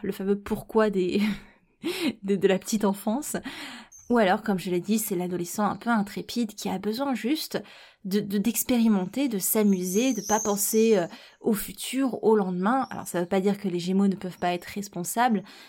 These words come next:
mais là, on n'est pas dans cette dynamique-là.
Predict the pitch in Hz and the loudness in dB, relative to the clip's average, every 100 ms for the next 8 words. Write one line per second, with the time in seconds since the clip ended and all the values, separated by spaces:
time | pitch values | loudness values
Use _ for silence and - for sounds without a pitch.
0 | - 196 202 220 269 269 - 180 202 233 | -2 6 8 8 4 -2 -6 -4 0 2
1 | 254 190 180 180 233 240 214 - 180 175 | 0 -2 -4 -2 0 2 0 -2 -2 0
2 | 202 190 185 - - 202 233 | 0 2 -2 -6 0 2 2